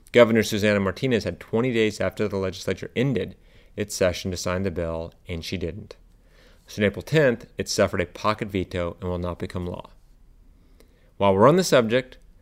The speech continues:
there was another New Mexico energy bill that failed to become law. This one was designed to extend and expand the state's production tax credit. It didn't get out of the House Ways and Means Committee before the legislature adjourned, so it died there.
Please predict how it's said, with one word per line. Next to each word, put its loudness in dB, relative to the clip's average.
there -2
was 6
another 0
New -4
Mexico -2
energy -4
bill -2
that -6
failed 2
to -6
become -6
law. -10
This 2
one 0
was -2
designed -2
to -10
extend 0
and 0
expand -6
the -12
state's 0
production -4
tax -8
credit. -14
It 6
didn't 4
get 2
out 0
of -4
the -8
House 0
Ways 0
and -2
Means 0
Committee -8
before -2
the -2
legislature -2
adjourned, -4
so -2
it -2
died -4
there. -8